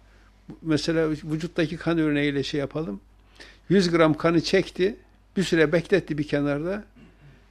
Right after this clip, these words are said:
Vücuda veriyor ama diyor ki, "Yüz on gram almak şartıyla veririm." diyor. Sonra yüz on gramı çekiyor, sonra, "Yüz yirmi gram almak şartıyla veririm." Veririm ve bir müddet sonra bakıyorsun ki vücut tamamen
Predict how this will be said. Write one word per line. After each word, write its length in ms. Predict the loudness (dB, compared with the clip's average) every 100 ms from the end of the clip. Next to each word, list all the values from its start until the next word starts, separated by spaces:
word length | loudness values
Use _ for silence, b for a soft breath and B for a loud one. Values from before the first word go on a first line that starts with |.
| _ -4
Vücuda 400 | 0 2 4 6
veriyor 360 | 6 6 4
ama 300 | 4 0 0
diyor 180 | 2 0
ki, 260 | 0 -4 -2 2
"Yüz 180 | 4
on 180 | 6 6
gram 340 | 4 2 0 -2
almak 380 | 0 0 -2 -4
şartıyla 540 | -2 -2 -2 -6 -6
veririm." 420 | -8 -12 -16 -18
diyor. 160 | -20 -20 -8
Sonra 240 | 0 2
yüz 200 | 4 4
on 200 | 2 4
gramı 220 | 0 0
çekiyor, 380 | -2 -4 -4 -6
sonra, 260 | -4 -4 -2
"Yüz 260 | -2 0
yirmi 220 | 0 0
gram 240 | 2 2 2
almak 280 | 0 -2 -4
şartıyla 440 | -6 -6 -8 -10
veririm." 300 | -10 -8 -2
Veririm 320 | -2 -2 -6
ve 120 | -8 -12 b b 0
bir 60 | 2
müddet 300 | 2 0 -2
sonra 240 | -2 -2
bakıyorsun 480 | -2 -2 -4 -2 -6
ki 200 | -4 -4
vücut 260 | -6 -6 -4
tamamen 440 | -2 -2 -2